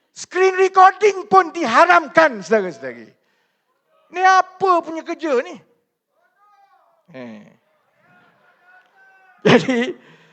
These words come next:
sebab itu, saya nak tutup beginilah. Ha, ini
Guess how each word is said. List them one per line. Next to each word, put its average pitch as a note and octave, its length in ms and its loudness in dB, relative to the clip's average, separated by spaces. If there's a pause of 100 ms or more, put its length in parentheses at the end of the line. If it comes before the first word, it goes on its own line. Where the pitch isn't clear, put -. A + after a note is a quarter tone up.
(1000)
sebab D4 320 4
itu, A#3+ 480 -6 (160)
saya B3+ 240 0
nak D4+ 160 -2
tutup A#3+ 320 -2
beginilah. F#3 400 -8 (160)
Ha, A#2+ 120 -20 (440)
ini G#3 240 -8